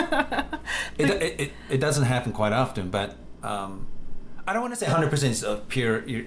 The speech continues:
irrational, but, um, going back, remember the reason why I like Mike Adriano? 'Cause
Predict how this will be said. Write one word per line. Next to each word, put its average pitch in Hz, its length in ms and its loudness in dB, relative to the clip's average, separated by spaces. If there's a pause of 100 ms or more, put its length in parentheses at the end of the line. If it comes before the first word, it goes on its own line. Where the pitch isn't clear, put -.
(160)
irrational, 117 840 0
but, 123 240 2 (280)
um, 117 360 -2 (100)
going 185 200 2
back, 160 280 0 (260)
remember 165 260 2
the 143 160 4
reason 151 280 2
why 139 160 4
I 131 80 6
like 131 180 4
Mike 127 180 4
Adriano? 127 400 4
'Cause 123 240 -2